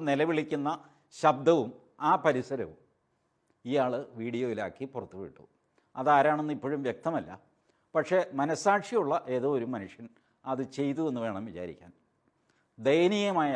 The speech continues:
ആ കരച്ചിൽ. ഭാരതത്തിൽ ഒരു ഹിന്ദു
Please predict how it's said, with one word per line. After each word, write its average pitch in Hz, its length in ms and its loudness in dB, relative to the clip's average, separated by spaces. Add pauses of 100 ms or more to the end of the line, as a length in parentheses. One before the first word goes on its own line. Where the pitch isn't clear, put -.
ആ - 20 0 (140)
കരച്ചിൽ. 92 380 -10 (960)
ഭാരതത്തിൽ 143 580 2 (600)
ഒരു 139 140 -4 (100)
ഹിന്ദു 143 300 -2